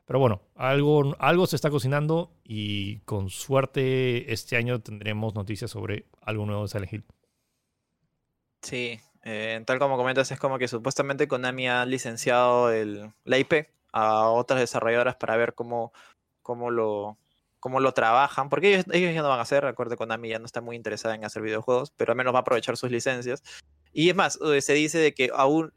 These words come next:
Speaker 2: de que ha habido dos licenci-, dos licenciamientos de la I P a una empresa japonesa muy conocida y a otra empresa americana, la cual supuestamente hay muchos rumores que sería,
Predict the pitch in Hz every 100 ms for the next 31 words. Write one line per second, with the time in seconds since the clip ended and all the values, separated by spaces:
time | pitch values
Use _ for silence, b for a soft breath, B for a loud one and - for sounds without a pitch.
0 | _ 120 127 131 139 151 143 180 185 160
1 | 160 160 156 143 156 165 156 131 131 127
2 | 135 127 107 101 101 117 - 143 - _
3 | 113 117 123 127 120 117 120 117 123 120
4 | 117 135 - 135 135 127 127 - 156 220
5 | b b _ _ _ 147 143 143 143 131
6 | 135 147 127 123 147 135 139 107 110 120
7 | 127 - - 131 151 151 143 143 139 139
8 | 135 123 131 - 120 113 120 117 110